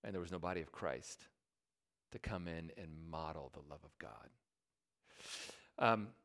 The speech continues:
another telltale sign is you have no appetite for God's word. Um,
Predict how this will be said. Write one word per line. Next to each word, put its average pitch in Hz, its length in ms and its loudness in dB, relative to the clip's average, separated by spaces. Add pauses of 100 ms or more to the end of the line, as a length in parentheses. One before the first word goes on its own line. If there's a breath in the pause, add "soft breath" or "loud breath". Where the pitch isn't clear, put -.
another 135 240 8
telltale 123 400 8
sign 104 400 4 (760)
is 107 140 2
you 110 60 10
have 104 100 10
no 104 140 6
appetite 101 480 4 (100)
for 87 260 -2 (120)
God's 92 260 -2
word. 90 300 0 (280)
Um, 82 240 -8